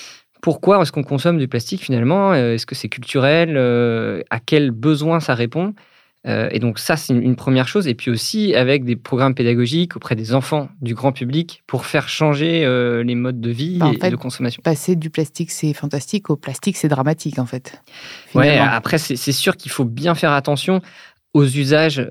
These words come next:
Speaker 1: qu'on en a, parce que parfois, on peut se dire, « Il faut absolument arrêter le plastique », et puis on va remplacer ça par, par un usage qui est, qui est encore pire. Typiquement, les, les gobelets, euh,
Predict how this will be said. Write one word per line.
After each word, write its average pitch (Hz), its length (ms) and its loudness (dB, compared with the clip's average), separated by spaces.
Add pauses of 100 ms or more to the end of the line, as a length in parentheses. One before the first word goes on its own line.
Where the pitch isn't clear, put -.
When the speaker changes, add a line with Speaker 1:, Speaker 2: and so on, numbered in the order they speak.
(120)
Speaker 1:
qu'on 135 200 4
en 135 120 6
a, 175 140 4
parce 156 160 0
que - 60 -4
parfois, 156 340 -2
on 151 80 0
peut 135 140 -4
se 123 60 -2
dire, « 139 180 -2 (100)
Il 104 80 -12
faut - 120 0
absolument 156 400 0
arrêter 131 200 0
le 120 60 -4
plastique », 127 380 -4
et 117 40 0
puis 139 120 -2
on 127 40 2
va 123 120 2
remplacer 135 400 -4
ça 143 180 0
par, 131 240 0 (800)
par 117 220 0
un 120 120 6
usage 139 420 4
qui 120 220 2
est, 117 260 -2
qui - 180 -6
est - 20 2
encore 104 280 -6
pire. 165 220 2
Typiquement, 139 360 -2
les, 123 140 2
les 117 120 0
gobelets, 131 460 4
euh, 110 340 2